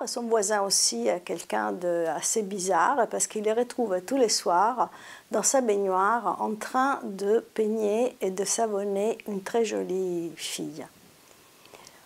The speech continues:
Or, le problème est que tout le monde sait que ce voisin n'a aucune relation et surtout, il n'est pas marié et il n'a pas de femme.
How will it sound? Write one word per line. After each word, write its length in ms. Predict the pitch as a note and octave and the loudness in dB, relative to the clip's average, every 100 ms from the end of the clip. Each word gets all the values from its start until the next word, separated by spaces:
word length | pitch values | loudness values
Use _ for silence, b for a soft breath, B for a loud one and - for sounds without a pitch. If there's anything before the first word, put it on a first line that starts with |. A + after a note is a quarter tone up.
| B _ _ - | B _ _ 6
Or, 340 | A#3+ A3 F#3 C#3+ D3 - G#3 | 6 6 0 -8 -10 -8 -6
le 120 | G3+ | -6
problème 600 | G#3 G#3+ G3+ G#3 G3+ F3 | -4 -4 0 0 0 -2
est 100 | F3 | -4
que 320 | - F3+ F3 | -4 -4 -4
tout 160 | F3 A3+ | -4 -6
le 60 | |
monde 240 | G3+ G3 F#3+ | -4 -2 -2
sait 300 | - C#4+ C#4+ | 0 2 0
que 120 | G#3+ | -2
ce 200 | - G3+ | -4 -4
voisin 600 | F#3 F3+ F#3+ A3 A#3+ C4+ - _ _ - | -2 -2 0 0 0 -2 -10 _ _ -2
n'a 300 | G3+ F#3 F#3 A3+ | 2 2 2 0
aucune 460 | A3+ - B3+ G#3+ G3 F3 E3+ E3 G#3+ | -2 -2 0 2 0 -2 -6 -4 -2
relation 680 | G#3 F3+ - - A3 C#4 D#4 - - | 0 0 0 0 -2 -2 -6 -12 -4
et 80 | - | -2
surtout, 500 | - G3+ - B3+ C#4+ | 0 -4 -6 -2 0
il 120 | A#3+ | 0
n'est 100 | F#3+ | -2
pas 200 | F3+ F#3 | 0 -2
marié 520 | - E3+ F#3 A#3 D4 - | -2 -4 0 2 0 -2
et 80 | F3+ | -4
il 60 | |
n'a 120 | F3 F3+ | -2 -4
pas 220 | A3 A#3 | -4 -4
de 140 | G#3+ | -4
femme. 440 | G3 - D#3+ D#3+ | -8 -6 -6 -8